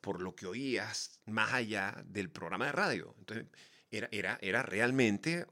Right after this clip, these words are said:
una compañía en la mañana muy distinta a lo que estábamos acostumbrados.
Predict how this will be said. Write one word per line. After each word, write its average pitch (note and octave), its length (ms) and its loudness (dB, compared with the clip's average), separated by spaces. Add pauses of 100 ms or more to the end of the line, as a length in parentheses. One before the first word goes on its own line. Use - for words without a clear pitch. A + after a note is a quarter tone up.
una G2 220 -6
compañía F#2+ 400 -4
en A#2 80 0
la B2+ 40 0
mañana G#2+ 300 0
muy C3 240 0
distinta A#2+ 500 2
a - 40 2
lo F2 80 -2
que E2+ 60 -8
estábamos E2+ 300 -6
acostumbrados. G#2+ 480 -8